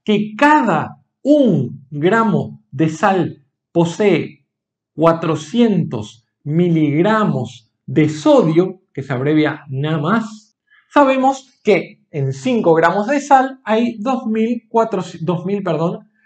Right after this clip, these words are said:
miligramos de sodio.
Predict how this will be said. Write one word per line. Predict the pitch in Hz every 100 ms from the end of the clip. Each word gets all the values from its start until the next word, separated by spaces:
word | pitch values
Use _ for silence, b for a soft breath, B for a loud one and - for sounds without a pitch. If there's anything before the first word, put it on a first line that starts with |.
| _ _ _ -
miligramos | 175 214 208 165 170 180 208 247 - _
de | 180 240 247 -
sodio. | - - 185 160 143